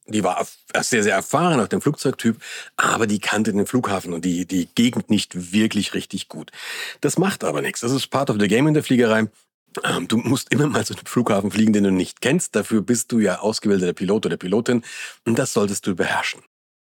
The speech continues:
Es kam noch was dazu. Das Instrumentenlandesystem, das ist dieses System, mit dem man theoretisch auch automatisch landen kann, war an diesem Tag an dem Flughafen ausgefallen. Das ist blöd, das würde man nicht unbedingt dazu buchen,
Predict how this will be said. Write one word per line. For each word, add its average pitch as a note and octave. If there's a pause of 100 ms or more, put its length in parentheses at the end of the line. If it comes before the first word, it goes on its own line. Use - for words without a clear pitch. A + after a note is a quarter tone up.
(160)
Es -
kam -
noch E3+
was -
dazu. - (320)
Das F#2+
Instrumentenlandesystem, G#2+
das F#2
ist G2+
dieses F2+ (160)
System, A2
mit A2+
dem G#2+
man G2
theoretisch G2
auch - (600)
automatisch G#2+
landen E2+
kann, A2+ (440)
war G#2
an A#2+
diesem C#3+
Tag A2+
an G2+
dem G2+
Flughafen F#2+
ausgefallen. -
Das -
ist -
blöd, C#3+
das A2
würde A2
man G#2
nicht F#2
unbedingt F2+
dazu -
buchen, C3+